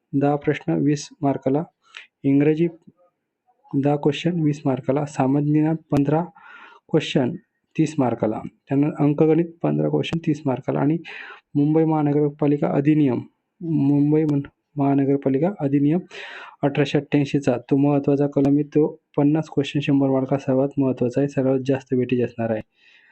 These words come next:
हा तुमचा, अ, सर्वात महत्त्वाचा विषय. जे, जे विद्यार्थी याच्यावर कमांड मिळवतील त्यांचाच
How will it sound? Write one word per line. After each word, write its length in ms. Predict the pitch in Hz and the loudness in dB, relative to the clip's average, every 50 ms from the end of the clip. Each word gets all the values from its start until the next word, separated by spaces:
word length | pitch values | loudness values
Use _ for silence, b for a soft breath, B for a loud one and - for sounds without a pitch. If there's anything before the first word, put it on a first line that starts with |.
| B B B B B B B - | B B B B B B B -4
हा 220 | - 143 160 170 | 0 0 0 0
तुमचा, 340 | 170 - 165 156 151 165 160 160 - - | 0 0 -2 0 0 0 -2 -2 -2 -2
अ, 380 | - 156 147 143 143 143 147 147 - - _ _ _ _ _ _ _ _ _ _ _ _ _ _ _ | -2 0 0 0 0 0 -2 -4 -8 -12 _ _ _ _ _ _ _ _ _ _ _ _ _ _ _
सर्वात 340 | - - 147 143 143 156 156 151 156 - _ _ _ _ _ _ _ _ _ _ - 349 - _ _ _ _ _ _ _ _ _ - | -4 -2 0 2 2 2 0 -2 -6 -12 _ _ _ _ _ _ _ _ _ _ -18 -18 -18 _ _ _ _ _ _ _ _ _ -2
महत्त्वाचा 440 | 143 143 139 139 147 135 139 147 | 0 0 0 0 0 0 2 0
विषय. 240 | 139 135 135 - 151 | 0 0 0 -2 -2
जे, 240 | 139 131 139 139 143 139 139 B B B B B B _ 143 127 | 0 2 2 2 2 0 -4 B B B B B B _ -4 -2
जे 360 | 123 - 160 165 175 180 175 180 170 | 0 2 2 2 2 0 -4 -6 -2
विद्यार्थी 920 | 147 139 143 139 - 151 151 156 156 156 - 135 120 - 120 - - - - | -2 -2 -2 0 0 -2 -2 -2 -2 -4 -2 -2 -2 -4 -6 -12 -16 -8 -4
याच्यावर 380 | 135 135 135 135 - 160 156 | -2 -2 0 0 0 0 0
कमांड 320 | 156 - 156 147 147 147 147 | 0 0 0 2 2 2 2
मिळवतील 420 | 147 147 147 143 165 156 147 151 | 2 2 0 0 0 -2 -2 -2
त्यांचाच 460 | 156 143 139 139 143 165 160 160 - | 0 0 2 2 2 0 -2 -4 -10